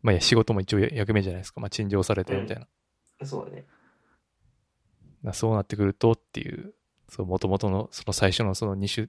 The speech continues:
Speaker 1: 二世三世のとこはやっぱり、ね、最初その親父に口聞いてもらったから、じゃあ、つって、
Speaker 2: うん。
Speaker 1: 引き継ぎやすいから。
Speaker 2: まあね。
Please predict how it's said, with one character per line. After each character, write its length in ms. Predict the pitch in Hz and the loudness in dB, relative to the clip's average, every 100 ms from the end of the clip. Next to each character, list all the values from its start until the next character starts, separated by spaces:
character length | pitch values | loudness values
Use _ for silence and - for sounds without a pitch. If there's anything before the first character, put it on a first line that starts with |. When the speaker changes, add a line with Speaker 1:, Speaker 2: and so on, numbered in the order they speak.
| - | -8
Speaker 1:
二 80 | 107 | -6
世 240 | - 98 | -2 0
三 220 | 101 101 | 0 -4
世 100 | - | -4
の 60 | 92 | -8
と 100 | - | -8
こ 80 | - | -10
は 60 | |
や 40 | - | -8
っ 40 | |
ぱ 80 | - | -8
り、 160 | 151 117 _ _ _ _ _ _ _ _ | -8 -14 _ _ _ _ _ _ _ _
ね、 160 | 95 92 | -6 0
最 200 | 107 107 | 4 6
初 240 | 127 113 | 6 4
そ 140 | - 113 | 2 0
の 200 | 113 117 - - | -2 -4 -8 6
親 160 | 107 | 8
父 80 | 104 | 8
に 100 | 101 | 4
口 200 | - - | 2 0
聞 140 | - 98 | -2 -4
い 20 | |
て 120 | - - | -6 -4
も 60 | 101 | -2
ら 60 | 95 | -2
っ 40 | |
た 120 | - | -4
か 80 | 113 | -10
ら、 100 | 127 | -8
じ 100 | 123 | -6
ゃ 100 | - | -6
あ、 120 | - _ | -10 _
つ 120 | - | -12
っ 20 | - | -8
て、 120 | - 117 | -8 -8
Speaker 2:
う 40 | |
ん。 40 | 143 | -10
Speaker 1:
引 120 | - _ _ | -18 _ _
き 200 | - 107 | -6 -4
継 120 | 110 | -2
ぎ 100 | 101 | -2
や 80 | 95 | -2
す 120 | - | -4
い 120 | - - | -10 -14
か 140 | - | -14
ら。 200 | - - _ _ _ _ _ _ _ - | -14 -16 _ _ _ _ _ _ _ -12
Speaker 2:
ま 160 | - | -12
あ 20 | - | -12
ね。 280 | - _ | -20 _